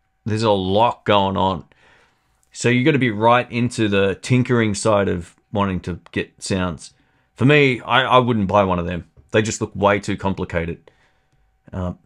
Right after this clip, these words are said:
maybe they're not, and I could be wrong, but anytime I see, like, a big L C D screen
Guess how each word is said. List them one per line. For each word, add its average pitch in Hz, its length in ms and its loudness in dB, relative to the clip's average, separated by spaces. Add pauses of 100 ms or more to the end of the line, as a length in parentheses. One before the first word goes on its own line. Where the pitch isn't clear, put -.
(120)
maybe 160 240 2
they're 127 120 0
not, 117 340 0 (300)
and 120 200 -2
I 113 120 -2
could 143 140 -4
be 127 80 0
wrong, 113 300 0
but 156 320 -8
anytime 127 380 0
I 110 60 -4
see, 110 200 -2
like, 98 260 -2
a 90 200 -2 (800)
big 120 160 0
L 107 160 0
C 107 180 -6
D 101 140 0
screen 101 640 -2